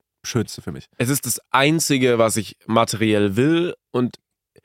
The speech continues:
Speaker 1: find,
Speaker 2: ich
Speaker 1: das
Speaker 2: glaub
Speaker 1: eigene Zuhause ist schon wichtig.
Speaker 2: und das Einzige, was dann noch kommen könnte, was so eine große Ausgabe ist in meinem Leben, ähm, könnte dann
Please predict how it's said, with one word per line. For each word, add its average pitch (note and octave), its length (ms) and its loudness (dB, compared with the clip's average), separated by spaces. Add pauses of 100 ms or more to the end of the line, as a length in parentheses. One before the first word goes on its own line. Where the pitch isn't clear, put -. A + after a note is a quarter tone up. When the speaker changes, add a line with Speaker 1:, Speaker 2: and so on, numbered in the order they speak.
(160)
Speaker 1:
find, - 80 -10
Speaker 2:
ich A2+ 60 -4
Speaker 1:
das A#2+ 100 -4
Speaker 2:
glaub C3 120 2
Speaker 1:
eigene E3 220 0
Zuhause C3 440 0
ist A2 100 -4
schon A#2+ 220 0
wichtig. G#2 320 -8 (160)
Speaker 2:
und B2 100 0
das B2+ 140 -2 (100)
Einzige, D3 560 2
was A#2+ 180 2
dann A2+ 180 2
noch A2 200 -4
kommen C#3+ 360 -2
könnte, B2+ 340 -2
was G#2+ 220 -2
so C#3 160 0
eine D3+ 120 2
große A#2 340 -2
Ausgabe G#2 440 0
ist F#2+ 100 -4
in G#2 80 -4
meinem G2 260 -2
Leben, C3 600 -2 (560)
ähm, G#2 300 2
könnte G#2+ 340 -2
dann F#2+ 500 0